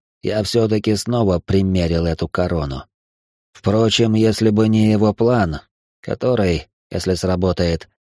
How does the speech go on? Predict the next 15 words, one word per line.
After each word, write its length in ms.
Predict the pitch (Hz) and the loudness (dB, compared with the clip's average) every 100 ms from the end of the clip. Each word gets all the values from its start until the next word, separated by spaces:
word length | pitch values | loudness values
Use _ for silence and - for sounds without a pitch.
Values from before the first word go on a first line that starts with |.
| _ | _
позволит 500 | - 107 104 107 98 | -4 -2 0 2 0
закончить 640 | 92 101 - 101 92 95 95 | 0 -2 0 -2 0 -2 -2
вообще 540 | 95 95 - 107 87 | -2 -2 -2 -2 -2
все, 340 | - 87 78 - _ _ _ _ | -4 -4 -6 -8 _ _ _ _
то 100 | - | -2
я 160 | 131 123 | 0 2
бы 140 | 120 | 2
даже 300 | 113 120 113 | 2 2 2
ему 300 | 117 113 113 | 2 2 0
сказал 440 | 107 117 104 110 110 | 0 -2 0 0 0
"нет". 400 | 101 76 - - _ _ _ _ - | -2 -4 -8 -20 _ _ _ _ -8
А 100 | 120 | -4
так, 540 | 117 123 131 - - _ - | 0 -2 -4 -12 -18 _ -8
последнее 640 | 110 110 110 107 107 101 | -6 -2 0 2 0 0
усилие, 640 | 98 - 131 131 127 120 | -2 0 0 2 2 0